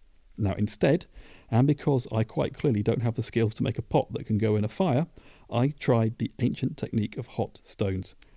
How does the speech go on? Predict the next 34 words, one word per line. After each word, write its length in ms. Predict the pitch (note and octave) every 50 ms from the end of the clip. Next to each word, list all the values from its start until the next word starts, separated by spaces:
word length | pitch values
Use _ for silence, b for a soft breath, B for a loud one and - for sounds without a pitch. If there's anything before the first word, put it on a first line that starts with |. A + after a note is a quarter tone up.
| b b _
Basically, 640 | _ C#3 D#3 D#3+ - - E3 - - G2 G2+ G#2 - _
putting 260 | - - C3+ C3+ D3 C#3
some 160 | - - D3
stones 380 | - - - B2 A#2+ A#2+ A2+
or 80 | B2+ A#2+
rocks 340 | A2+ A2 G#2 - - - -
in 140 | - - A#2
a 60 | A2
fire 380 | - - F3 D3+ A2 A2 A2+ -
to 80 | - -
get 200 | - - - -
hot 340 | - - C3 - - - - - -
and 220 | - - A2 A2 A2
transferring 520 | - A2+ A2 - - - F#3 F3 C3+ A2
them 160 | G#2+ A2+ A#2 B B B B B B
into 220 | - A#2 A2+ -
the 120 | A#2+ A#2+ A2
querner 360 | - - C#3 A#2 G2+ G2+ G#2 b b b b -
to 80 | -
heat 200 | G#2+ A2 G#2 -
up 120 | - - -
the 80 | G2+
mash. 380 | G2 G2+ G2+ G2 - - - - _ - _ _ - - _ - _ - -
We've 180 | - B2+ B2 C3
established 560 | A#2+ - - D3+ E3 E3 - C3+ - - -
I'm 200 | - - C#3+ B2
no 120 | A#2 A2+ A2
potter, 440 | - - C#3 B2 - - G#2+ A2+ - -
but 140 | - G2 A#2+
I'm 160 | A2 A2 - -
also 420 | C#3+ D3+ D3 - - G2 G#2 G#2+
definitely 640 | A2 - - C#3 C3+ B2 - A2+ - G#2 G#2 G#2 -
no 280 | - A2 G#2+ G#2+ G#2+ G#2 -
geologist. 680 | - - A2 G#2+ G#2+ G#2 G2 - F2+ - - - -